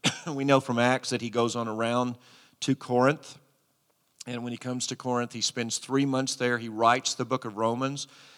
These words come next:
<coughs> Excuse me. In his writing of the book of Romans, he actually celebrates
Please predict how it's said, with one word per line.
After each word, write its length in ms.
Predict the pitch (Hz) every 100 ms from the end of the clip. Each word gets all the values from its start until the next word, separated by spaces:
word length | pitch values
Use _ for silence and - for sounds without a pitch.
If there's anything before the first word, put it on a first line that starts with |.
| - _ _ _ _ _
<coughs> 680 | - - 262 - - - 101
Excuse 340 | - - 131 -
me. 140 | 104 - - - -
In 180 | 151 175
his 220 | 165 156
writing 280 | 156 156 147
of 40 |
the 60 | 131
book 200 | 135 131
of 100 | 117
Romans, 400 | 139 143 120 -
he 180 | 117
actually 320 | 123 143 - 110
celebrates 960 | - 131 156 123 113 113 110 - -